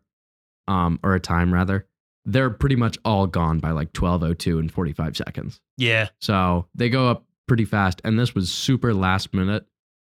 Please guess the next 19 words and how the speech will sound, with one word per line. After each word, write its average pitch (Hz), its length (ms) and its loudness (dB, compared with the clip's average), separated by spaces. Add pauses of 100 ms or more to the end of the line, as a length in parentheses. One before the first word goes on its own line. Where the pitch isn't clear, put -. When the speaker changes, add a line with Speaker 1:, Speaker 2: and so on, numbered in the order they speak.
Speaker 1:
So 107 380 0 (140)
what 135 180 0
we 127 140 2
ended 131 240 2
up 104 160 -2
doing, 104 500 0 (560)
thankfully, 110 380 2
M-, 95 280 2
Mister 104 320 0
McClan, 101 680 0
he 101 140 -2
was 95 180 -2
able 95 220 0
to, 90 260 0
to - 180 -2
get 98 220 0
something 90 260 -4
for 92 260 -2
us. 92 200 -4